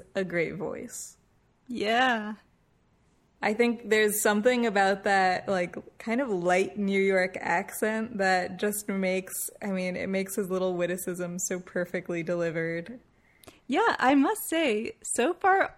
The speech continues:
Speaker 2: all three Spider-Men, Spider-Men?
Speaker 1: Spider-Man.
Speaker 2: <laughs> Um, Tobey Maguire, Andrew Garfield, and Tom Holland have all had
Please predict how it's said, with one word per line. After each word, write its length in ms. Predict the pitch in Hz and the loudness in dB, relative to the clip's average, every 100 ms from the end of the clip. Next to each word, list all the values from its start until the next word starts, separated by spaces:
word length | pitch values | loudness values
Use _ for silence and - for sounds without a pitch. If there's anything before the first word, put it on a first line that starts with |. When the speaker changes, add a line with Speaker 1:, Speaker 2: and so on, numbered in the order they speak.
| - | 2
Speaker 2:
all 240 | 240 302 | 4 4
three 600 | 330 285 277 269 277 277 - _ _ _ _ | 0 -2 0 2 0 -4 -8 _ _ _ _
Spider-Men, 960 | - - 247 233 220 214 208 202 226 220 - _ _ _ _ - | -10 -2 2 2 0 -2 -4 0 -2 -2 -16 _ _ _ _ -10
Spider-Men? 720 | - - 254 349 381 381 392 403 - _ _ - - - 339 | 0 2 2 0 -2 -2 -4 -6 -12 _ _ -20 -20 -18 -16
Speaker 1:
Spider-Man. 760 | - 214 180 170 - 214 214 381 - - | -4 0 2 0 0 0 -2 -2 -2 4
Speaker 2:
<laughs> 220 | 294 277 | 4 8
Um, 320 | 320 302 269 240 | 8 8 6 4
Tobey 320 | 339 285 370 | 6 6 6
Maguire, 680 | 359 302 269 254 254 247 247 | 4 4 6 8 8 6 4
Andrew 400 | - 233 247 254 | 2 2 4 2
Garfield, 600 | 214 226 226 208 220 220 - | 2 2 2 0 -2 -2 -4
and 300 | 269 302 302 | 0 4 4
Tom 280 | 302 269 262 | 2 2 2
Holland 560 | 240 214 208 208 220 - _ _ | 0 0 0 -2 -4 -6 _ _
have 220 | - 339 | -8 -6
all 240 | - 320 349 | -4 -4 -2
had 160 | 381 | -2